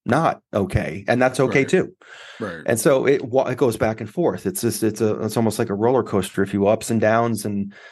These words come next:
Speaker 1: but it, it is showing that you've made some progress. Uh,
Speaker 2: Yeah.
Speaker 1: you know, and so ultimately, moving towards living beyond the loss is,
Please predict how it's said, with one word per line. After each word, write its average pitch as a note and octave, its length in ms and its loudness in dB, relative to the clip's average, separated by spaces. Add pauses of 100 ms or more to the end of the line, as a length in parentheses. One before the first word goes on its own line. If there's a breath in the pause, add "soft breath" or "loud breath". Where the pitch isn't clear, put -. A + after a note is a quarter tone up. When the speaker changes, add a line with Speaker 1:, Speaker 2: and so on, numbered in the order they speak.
(140 loud breath)
Speaker 1:
but B2+ 340 0
it, C#3 180 2
it C#3 180 4
is E3 140 4
showing F3+ 480 2
that - 120 0
you've B2+ 220 -2
made C3+ 180 2
some A2+ 160 -4
progress. - 760 -2 (140)
Uh, G#2+ 320 2
Speaker 2:
Yeah. G#2 200 -8 (120)
Speaker 1:
you A#2 120 -2
know, A#1+ 240 -8
and A2 140 0
so A#2 420 4 (1000 loud breath)
ultimately, A#2+ 880 0 (1900 soft breath)
moving C#3 360 4
towards B2 400 0
living A2+ 440 0
beyond G#2 440 0
the G2+ 60 0
loss F2 580 -4 (840 soft breath)
is, G#2 560 0